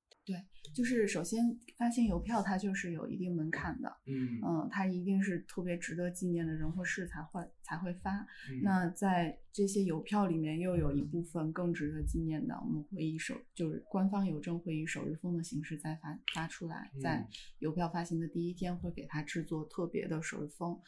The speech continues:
Speaker 1: 这个封的平面设计是去呼应这个邮票的设计的。
Speaker 2: 啊。
Speaker 1: 对，因为邮票本身它就是，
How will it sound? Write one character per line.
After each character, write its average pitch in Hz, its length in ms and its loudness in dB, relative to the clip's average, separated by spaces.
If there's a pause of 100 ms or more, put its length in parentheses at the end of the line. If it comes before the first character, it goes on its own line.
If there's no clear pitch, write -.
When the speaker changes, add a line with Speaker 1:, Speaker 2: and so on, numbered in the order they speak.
(240)
Speaker 1:
这 214 140 0
个 196 100 4
封 214 320 0
的 180 300 -2 (160)
平 156 220 0
面 180 200 2
设 190 280 2
计 - 180 -4
是 - 220 -4
去 - 160 -6
呼 208 260 0
应 208 180 6
这 175 140 0
个 160 80 0
邮 151 200 -4
票 208 220 0
的 165 120 -2
设 160 200 -4
计 - 180 -10
的。 - 80 -10
Speaker 2:
啊。 117 520 0
Speaker 1:
对， 202 240 4
因 233 100 10
为 240 100 8
邮 175 180 6
票 214 200 2
本 180 200 -4
身 190 200 2
它 190 140 4
就 190 180 0
是， 170 240 -2